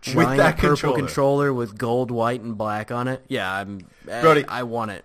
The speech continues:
Speaker 2: this podcast,
Speaker 1: Absolutely.
Speaker 2: this podcast ever takes off, we're, we're making a controller company.
Speaker 1: Yeah.
Speaker 2: And not,
Speaker 1: Absolutely.
Speaker 2: not one of those shitty
Speaker 1: <laughs>
Speaker 2: ones.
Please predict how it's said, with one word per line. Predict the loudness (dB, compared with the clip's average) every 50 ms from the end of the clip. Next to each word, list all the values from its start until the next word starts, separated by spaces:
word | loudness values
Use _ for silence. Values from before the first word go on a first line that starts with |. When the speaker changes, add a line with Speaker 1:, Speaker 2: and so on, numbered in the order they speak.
| _ _ _
Speaker 2:
this | -6 -4
podcast, | 2 6 6 6 6 6 4 4 4
Speaker 1:
Absolutely. | 2 0 -4 -6 -8 -12 -12
Speaker 2:
this | -12 -10 0
podcast | 2 2 2 2 -2 -4 -4
ever | -6 -6
takes | -6 -6 -8 -6 -4
off, | -6 -6 -6 -6
we're, | -10 -10 -10 -10
we're | -10 -8
making | -8 -8 -8 -10 -12 -16
a |
controller | -14 -16 -16 -14 -12 -12 -14 -14
company. | -16 -18 -20 -18 -20 -20 -20 -20 _ _ _ _ _ _ _ _ _ _ _
Speaker 1:
Yeah. | -12 -12 -12 -12 -16 _ _ _ _ _ -6
Speaker 2:
And | -4 -2 4
not, | 6 4 6 4
Speaker 1:
Absolutely. | 2 -6 0 4 6
Speaker 2:
not | 6 6 4 0 -8 -8 -4
one | -2 -2 0
of | 0
those | -2 -2 -2
shitty | -4 -4 -4 -4 -2 -2 -4
Speaker 1:
<laughs> | -4 -6 -6
Speaker 2:
ones. | -8 -10 -16 -18 -20